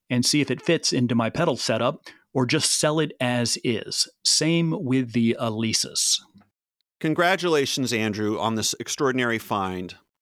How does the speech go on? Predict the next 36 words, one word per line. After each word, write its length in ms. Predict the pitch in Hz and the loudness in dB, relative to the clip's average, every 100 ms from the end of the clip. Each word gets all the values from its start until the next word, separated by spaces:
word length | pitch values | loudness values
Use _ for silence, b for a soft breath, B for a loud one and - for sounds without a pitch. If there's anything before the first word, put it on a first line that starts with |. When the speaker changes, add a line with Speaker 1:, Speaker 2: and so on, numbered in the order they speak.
| _ _ - | _ _ -6
Speaker 2:
of 160 | 110 - | -4 -2
two 240 | 196 190 | 0 2
musical 400 | 165 143 147 127 | 2 2 0 -2
devices 720 | 110 101 95 87 95 85 - - | 0 0 0 -2 -4 -4 -6 0
out 200 | 101 98 | 2 2
on 100 | 92 | -2
the 80 | |
street. 380 | 82 - 87 73 _ _ _ _ - | -4 -4 -6 -8 _ _ _ _ -2
Listeners 460 | 139 - 156 135 | 0 2 0 0
will 100 | 139 | 0
remember 360 | 120 117 123 120 | 0 0 0 -2
the 280 | 110 107 101 101 | -2 -2 -4 -12
day 220 | 101 120 117 | -2 0 0
when 160 | 110 | 0
I, 220 | 113 117 - - _ | 0 0 -4 -20 _
when 220 | - 110 | -6 0
I 240 | 110 120 117 _ _ _ _ _ | 0 0 -2 _ _ _ _ _
retrieved 720 | 113 113 - 139 120 120 110 - | -4 -4 -2 0 2 2 0 -4
and 260 | 101 98 104 | -2 -2 -2
repaired 560 | 101 - 110 104 98 101 | -4 -2 0 2 0 -2
and 160 | 98 | -4
refurbished 760 | 104 104 - 104 87 95 - - 98 | -6 -6 -2 -2 -2 -4 -8 -6 -2
a, 180 | 90 | -2
uh, 200 | 90 - 78 | -2 -6 -6
wah-wah 420 | 107 110 104 90 | -2 0 2 -2
pedal 320 | 104 87 85 101 | -2 -6 -4 -2
that 100 | 98 | -2
I 80 | |
had 140 | 92 - | -2 -4
found 200 | 101 95 | -6 -6
on 100 | 85 | -8
the 60 | |
street. 360 | 82 - 78 78 _ | -8 -6 -8 -10 _
And 140 | 104 | 0
that's 200 | 120 120 | 0 0
truly, 640 | - - 143 120 104 90 | -4 0 2 2 0 -4